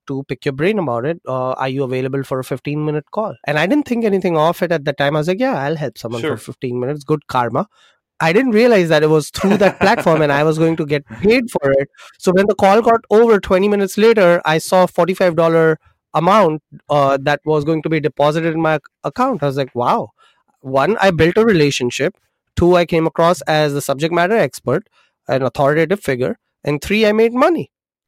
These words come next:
Speaker 1: And now they're letting me test their software for free that they usually charge people for. So that's,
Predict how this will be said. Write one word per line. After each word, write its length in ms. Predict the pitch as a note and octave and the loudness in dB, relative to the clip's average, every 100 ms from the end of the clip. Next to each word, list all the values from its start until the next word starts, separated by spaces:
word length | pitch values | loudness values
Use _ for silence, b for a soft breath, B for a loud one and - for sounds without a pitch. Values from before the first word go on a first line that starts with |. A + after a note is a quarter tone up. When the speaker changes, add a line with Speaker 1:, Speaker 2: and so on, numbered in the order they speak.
| _ | _
Speaker 1:
And 140 | E3+ E3 | 0 2
now 220 | F3+ G#3+ | 4 4
they're 160 | A3 | 4
letting 300 | G3 F3 G3 | 2 2 0
me 120 | G3+ G3 | -2 0
test 340 | F#3+ F#3+ - | 0 0 2
their 160 | F#3+ F#3 | 2 2
software 480 | E3 D#3 - E3 | 2 0 2 0
for 160 | D#3+ D#3+ | 0 -2
free 280 | - G3+ G#3 | -2 -2 0
that 200 | D3 C#3 | 0 0
they 80 | D3 | -2
usually 360 | D3+ D3+ C3+ | -2 -2 -6
charge 340 | - D#3+ G3 - | -4 -2 -4 -6
people 280 | B2 G#2+ | -10 -10
for. 280 | G#2 A#2 A2 b b b | -8 -6 -6 b b b
So 140 | - | -4
that's, 260 | D3 D3 | -2 -2